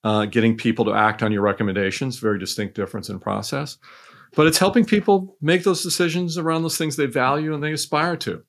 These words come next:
right? So it's gonna be a bunch of things. If, you know, if you don't budget, it's not comprehensive. Of course you're gonna do retirement planning. If there's kids, you're gonna do college planning. If there's, you know, if there's gonna be some semblance of estate planning, at least wills, right? And maybe some legacy planning.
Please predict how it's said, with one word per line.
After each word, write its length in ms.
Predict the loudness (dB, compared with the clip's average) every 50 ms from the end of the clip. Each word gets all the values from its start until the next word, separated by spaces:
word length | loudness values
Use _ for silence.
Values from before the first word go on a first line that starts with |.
| _
right? 320 | -6 -4 -2 -2 -2 -4 -8 _ _ _ _ _ _ _ _ -2
So 120 | 0 2
it's 80 | 2 4
gonna 160 | 4 4 6
be 80 | 8 8
a 40 | 8
bunch 260 | 6 4 4 2 0
of 80 | -2
things. 200 | 0 0 0 0
If, 140 | -2 -6 -6
you 240 | 0 0 2 2 4
know, 100 | 2 2
if 160 | 2 0 0
you 60 | 2
don't 280 | 4 4 4 4 2 -2
budget, 460 | 0 0 0 2 2 2 0 0 -2 _ _ _ _ _ _ _ _ _ -4 -2
it's 180 | -2 0 2
not 180 | 2 0 0 0
comprehensive. 720 | 0 -2 -2 -2 -2 -4 -4 -2 -4 -4 -4 -8 -8 -10 _ _ _ _ _ _ -12
Of 120 | -12 -10
course 280 | 2 4 4 4 4 4
you're 60 | 2
gonna 140 | 2 2 0
do 160 | 2 2 2
retirement 500 | 2 0 -2 -2 -4 -4 -2 -4 -6 -8
planning. 360 | -8 -8 -8 -8 -8 -8 -8 -6
If 160 | -6 -2 -2
there's 160 | -2 -2 -2
kids, 340 | -6 -2 0 0 0 0 -2
you're 80 | -6 -4
gonna 140 | -4 -2
do 100 | -2 -4
college 480 | -6 -4 -2 0 0 0 0 -2 -6 -8
planning. 320 | -8 -6 -6 -6 -6 -6
If 120 | -8 -4 -2
there's, 260 | -2 -2 -2 -2 -6 -14 -20 -20 -20 -20 -20 -16 -6
you 80 | -2 2
know, 220 | 2 4 4 4
if 400 | 6 6 6 4 2 -8 -10 -10 -6 0
there's 200 | 0 2 2 2
gonna 120 | 2 2
be 80 | 2 2
some 280 | 2 2 2 2 2 2
semblance 440 | 0 0 0 2 0 -2 -4 -2
of 80 | -4 -2
estate 340 | -2 -2 0 0 -2 -2 -2
planning, 240 | -4 -4 -4 -4 -4
at 60 | -2
least 260 | -4 -4 -4 -6 -6
wills, 500 | 0 2 4 4 6 4 4 2 0 -2
right? 300 | -2 0 0 0 0 -2
And 180 | -6 -8 -8 -6
maybe 320 | -6 -2 -2 0 0 0 -2
some 200 | -4 -4 -4 -2
legacy 400 | -2 -2 -4 -4 -4 -6 -6 -8
planning. 440 | -10 -8 -8 -8 -6 -4 -6 -6